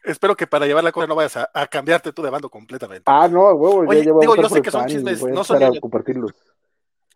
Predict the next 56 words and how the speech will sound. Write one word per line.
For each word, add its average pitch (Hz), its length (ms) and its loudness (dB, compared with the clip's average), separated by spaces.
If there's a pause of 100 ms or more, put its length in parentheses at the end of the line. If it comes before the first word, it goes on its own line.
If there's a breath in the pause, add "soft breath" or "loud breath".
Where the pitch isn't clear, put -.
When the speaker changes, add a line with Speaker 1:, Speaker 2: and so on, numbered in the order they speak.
(200)
Speaker 2:
los 117 140 -6
videos 131 260 -2
de 135 80 2
Anaya 123 360 -2
y 107 100 -6
así. - 220 -12
<laughs> 147 120 -12 (1000 loud breath)
¿Qué 330 80 2
chismes? 139 400 -2
¿Qué - 160 -8
chismes? 113 340 -16
Cuenta, - 260 -8
cuenta. - 420 -16
Speaker 1:
Yo, 170 160 -8 (260)
yo, 151 140 -8 (320)
yo 190 120 -8
sí 220 120 -14
comparto 185 340 -8
los 160 100 -12
videos 143 160 -14
de 160 100 -4
Anaya, 135 220 -6
pero 107 160 -14
porque - 220 -20
me 117 60 -16
dan 123 80 -16
mucha 131 180 -20
risa. 143 220 -16 (240 soft breath)
Oye, 190 160 -6
yo 202 80 -2
sé 311 120 -4
que - 120 -10
Sueño 196 240 -8
de 151 60 -6
Noticias 175 280 -8
Speaker 2:
Sí, - 60 -14
Speaker 1:
y - 20 -14
que - 60 -12
Speaker 2:
claro. - 140 -8
Speaker 1:
probablemente 160 420 -8
vamos 156 120 -14
a 143 60 -20
perder 131 240 -10
como 143 240 -12
a, 120 140 -10
a 143 100 -6
la 135 100 -8
mitad 135 280 -10
de 160 100 -4
las 135 100 -8
personas 156 220 -12
que - 80 -20
nos 131 100 -16
siguen 151 220 -16
nada 160 140 -8
más 160 180 -14